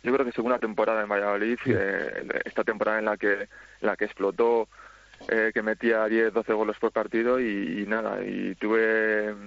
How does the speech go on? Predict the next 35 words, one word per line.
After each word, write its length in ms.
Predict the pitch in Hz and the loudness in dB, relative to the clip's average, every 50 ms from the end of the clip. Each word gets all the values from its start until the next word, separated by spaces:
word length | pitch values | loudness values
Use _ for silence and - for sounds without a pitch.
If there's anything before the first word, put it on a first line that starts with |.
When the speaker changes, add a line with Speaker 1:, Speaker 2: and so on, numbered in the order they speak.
| 101 101 - _ _ _ - | -18 -20 -20 _ _ _ -6
Speaker 1:
la 60 | 107 | -4
mala 220 | 104 107 110 113 107 | -2 0 0 -2 -2
suerte 280 | - - 107 - 120 107 | -4 -6 -2 0 0 0
de, 140 | 104 101 104 | 2 2 2
de 140 | 104 107 | 2 2
tocar 320 | - 107 104 - 113 113 113 | 2 0 0 0 0 0 2
el 80 | 120 113 | 2 2
balón 320 | 110 110 113 117 120 120 | 2 2 0 0 -2 -2
y, 20 | 117 107 104 101 98 101 - - - 101 | -2 -2 -2 -2 -2 -4 -4 -4 -6 -4
y 40 | 98 | -2
que 180 | - 101 98 | 0 0 2
el 40 | 98 | 2
balón 260 | 92 98 101 107 107 104 | 0 0 -2 -2 -2 -2
entrara, 380 | 98 92 101 107 101 98 95 95 | -2 -2 0 0 0 -2 -4 -4
¿no? 120 | 101 107 | -6 -6
Estuve 360 | 104 101 - - - 104 104 101 | -6 -6 -6 -4 -2 0 0 0
a 40 | 98 | 0
punto 280 | - 107 101 98 101 | -4 -6 -2 -2 0
de, 200 | 101 98 95 92 - - - - _ - | 2 2 0 0 -2 -8 -20 -8 _ -2
de 100 | 104 101 | 0 0
tener 260 | - 107 104 107 117 | 0 0 0 0 0
ese 140 | 113 - 120 | 2 2 2
balón 340 | 110 107 110 117 131 139 147 - | 4 4 4 2 0 -2 -2 -2
y 80 | 113 | 2
la 120 | 120 117 110 | 2 4 4
verdad 160 | 110 117 117 | 4 2 2
es 40 | - | 0
que 120 | - 127 | -2 0
fue 120 | - 135 | 0 0
una 160 | 135 135 120 - | 2 2 2 2
<laughs> 20 | |
sensación 560 | - 127 120 123 113 - 127 123 123 123 123 113 | 2 0 0 0 2 4 4 4 4 2 2 0
porque, 200 | 110 101 - 107 | 0 0 2 2
bueno, 200 | 117 123 104 98 | 2 2 2 0
eh, 480 | 98 123 139 104 104 107 101 98 104 | 0 0 2 2 2 2 2 0 -2